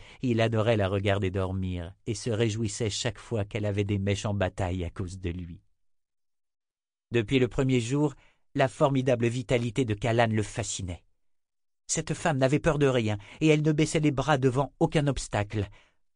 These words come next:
En matière de courage, il n'avait jamais rencontré quelqu'un qui lui arrivât à la cheville, et pourtant,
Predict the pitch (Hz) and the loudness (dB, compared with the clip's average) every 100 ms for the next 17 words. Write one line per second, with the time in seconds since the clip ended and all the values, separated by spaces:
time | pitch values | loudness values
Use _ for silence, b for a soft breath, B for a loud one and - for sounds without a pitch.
0 | _ 98 95 98 104 107 98 110 95 104 | _ 0 4 2 2 0 0 0 0 2
1 | 95 85 92 101 110 117 123 123 120 117 | 2 -2 -2 0 2 2 2 2 2 0
2 | 123 113 123 131 117 139 117 - 113 120 | -4 -4 -2 -4 -2 -4 -4 -6 -6 0
3 | 127 123 123 117 120 113 107 127 104 110 | 2 2 0 0 0 0 -2 -2 -4 -2
4 | 101 101 B B 131 127 143 139 - 104 | -4 -6 B B -2 0 -2 -4 -6 -2
5 | 98 | -2